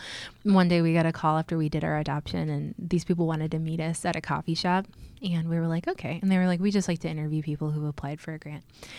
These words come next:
They talked to us for a while about our experience and how it was going, and then they said, "Well, we just decided,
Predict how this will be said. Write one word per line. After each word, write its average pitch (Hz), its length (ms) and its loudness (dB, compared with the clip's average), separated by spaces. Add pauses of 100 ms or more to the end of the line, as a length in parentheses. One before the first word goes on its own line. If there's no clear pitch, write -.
(440)
They 185 340 4
talked 156 280 -4
to 170 120 0
us 165 140 -4
for 170 100 -2
a 160 60 2
while 151 240 0
about 151 420 -4
our 165 80 -6
experience 160 480 -4
and 175 100 -2
how 156 180 -2
it - 60 -6
was 175 140 -2
going, 156 500 -4
and 180 160 2
then 170 160 4
they 175 120 2
said, 170 400 0 (580)
"Well, 285 300 8 (260)
we 294 140 6
just 294 160 2
decided, 185 580 4